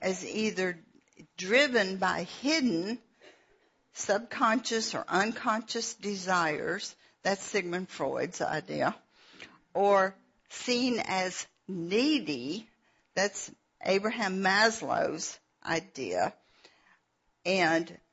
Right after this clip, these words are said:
or looking for his identity needs, Erik Erikson. Now, Freud, I,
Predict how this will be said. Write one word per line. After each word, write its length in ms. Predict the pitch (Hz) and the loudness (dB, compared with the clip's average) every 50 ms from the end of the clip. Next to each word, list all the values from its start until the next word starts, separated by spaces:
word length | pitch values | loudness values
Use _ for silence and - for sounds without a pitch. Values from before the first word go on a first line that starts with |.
| _ _ _ - | _ _ _ -2
or 460 | - 208 247 269 254 226 214 214 - - | 2 4 6 8 8 8 8 6 4 0
looking 680 | 202 202 214 220 220 220 233 202 190 190 190 170 - | 0 4 4 4 4 2 0 0 0 0 -2 -4 -6
for 400 | - - - 190 175 160 - - - - 160 | -10 -8 -2 0 0 0 0 -2 -8 -12 -2
his 260 | - 185 175 165 - - - | 0 0 0 0 -2 -6 -6
identity 1200 | 180 175 165 151 147 _ - 196 208 220 262 262 - - 180 - - - - 101 85 127 180 - - | -4 -4 -4 -6 -12 _ -6 -2 0 0 0 0 -2 -6 -10 -10 -10 -8 -8 -6 -6 -8 -10 -10 -6
needs, 640 | - 160 156 147 135 135 143 156 165 180 - - - - - _ _ _ _ _ _ - | 0 0 2 2 2 0 -4 -4 -6 -8 -12 -14 -16 -20 -20 _ _ _ _ _ _ -8
Erik 460 | - 190 196 196 196 190 190 - - | -2 0 2 4 2 2 0 -4 -10
Erikson. 640 | - - 214 220 214 175 - - - - - 117 78 - _ _ _ _ _ _ _ - | -2 0 4 4 4 2 2 -4 -10 -8 -6 -8 -8 -8 _ _ _ _ _ _ _ -2
Now, 280 | 196 180 156 151 - - _ _ _ _ | 0 0 2 0 -2 -8 _ _ _ _
Freud, 760 | - - - - 220 285 359 320 226 170 156 160 175 185 196 - - - - _ _ _ _ _ _ _ _ _ _ - - | -16 -14 -10 -4 -2 2 4 6 6 8 8 6 2 0 -6 -14 -18 -20 -20 _ _ _ _ _ _ _ _ _ _ -12 -6
I, 160 | 160 151 - | -4 -4 -4